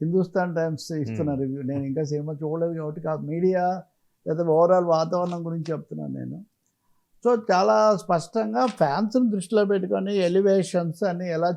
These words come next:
Speaker 1: చేయాలి, ట-, టాప్ లెవెల్ ఎలివేషన్స్, ఆయుధాలతో ఆయన చూపించడం, చాలా కాలం తర్వాత మళ్ళీ అలా తీసుకొచ్చారు అని. దానికి తగినట్టే ఓపెనింగ్స్ కూడా చాలా భారీ ఎత్తున వచ్చినట్టుగా కూడా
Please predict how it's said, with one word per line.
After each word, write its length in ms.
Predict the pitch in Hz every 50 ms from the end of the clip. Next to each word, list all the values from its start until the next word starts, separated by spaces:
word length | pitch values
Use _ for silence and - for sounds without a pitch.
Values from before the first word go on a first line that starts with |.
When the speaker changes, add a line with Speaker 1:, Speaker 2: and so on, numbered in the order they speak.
| 170
Speaker 1:
చేయాలి, 380 | 165 160 151 147 147 151 156 151
ట-, 360 | - - 151 143 127 127 131 - -
టాప్ 300 | 143 151 170 175 170 180
లెవెల్ 260 | 175 170 170 170 165
ఎలివేషన్స్, 760 | 165 156 156 160 165 165 165 151 - 165 156 147 131 - - 160
ఆయుధాలతో 800 | 156 156 151 151 156 160 165 165 131 139 160 156 156 151 160
ఆయన 200 | 151 151 151 147
చూపించడం, 680 | 147 143 156 151 147 151 151 147 - 156 151 147 147 160 - _ _ _ _ _ _ _ _ _ _ _ _ -
చాలా 180 | 151 156 165 170
కాలం 360 | 160 156 165 165 170 170 160
తర్వాత 200 | 165 160 160 160
మళ్ళీ 360 | 165 165 160 151 151 160 165
అలా 500 | 156 156 156 151 151 151 139 139 - - - _ _ _ _ _ 175 - -
తీసుకొచ్చారు 720 | 180 180 165 170 - 185 175 160 175 - 165 151 143 143
అని. 260 | 135 127 143 151 170 - _ _ _ _ _ _ 143
దానికి 320 | 151 175 180 185 196 190
తగినట్టే 640 | 190 185 185 196 202 214 208 196 214 226 226 226 214 185 160 180 208 214 - 180
ఓపెనింగ్స్ 600 | 170 175 180 180 196 202 208 202 202 190 - -
కూడా 260 | - 196 196 196 208 202 190 202
చాలా 220 | 185 175 175 165
భారీ 480 | 160 156 143 110 147 160 180 196 190 185
ఎత్తున 260 | 190 165 165 180 170 175 175 170 160 156 160 156 147 151
వచ్చినట్టుగా 600 | 156 151 156 147 - 175 165 160 147 151 147 151 -
కూడా 340 | 147 160 165 185 208 -